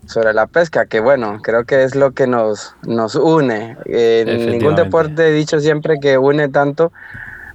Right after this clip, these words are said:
Speaker 1: verdad, como, como la pesca, es algo maravilloso porque incluso personas que no conoces, le hablas cuando te los encuentras en los sitios de pesca como si los conocieras desde siempre. <laughs>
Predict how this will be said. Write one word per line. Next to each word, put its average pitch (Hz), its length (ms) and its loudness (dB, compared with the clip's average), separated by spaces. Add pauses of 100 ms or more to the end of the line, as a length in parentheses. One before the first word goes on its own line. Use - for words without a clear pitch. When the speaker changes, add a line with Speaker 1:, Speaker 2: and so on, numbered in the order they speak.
(320)
Speaker 1:
verdad, 127 300 0
como, 139 480 2
como 120 220 0
la 117 140 2
pesca, 113 600 -2
es 113 180 0
algo 131 240 0
maravilloso 123 640 0
porque 104 680 -2 (200)
incluso 127 580 -2
personas 135 440 0
que - 140 -2
no 131 140 0
conoces, 151 720 0 (520)
le 131 220 4
hablas 151 440 2
cuando 135 300 -2
te 127 120 -2
los 123 140 -2
encuentras 135 480 0
en 143 80 0
los 131 120 -4
sitios 139 260 -2
de 135 120 2
pesca 151 300 -2
como 139 260 0
si 117 320 -2
los 117 160 0
conocieras 120 480 0
desde 110 240 0
siempre. 110 460 -2 (280)
<laughs> 147 300 -4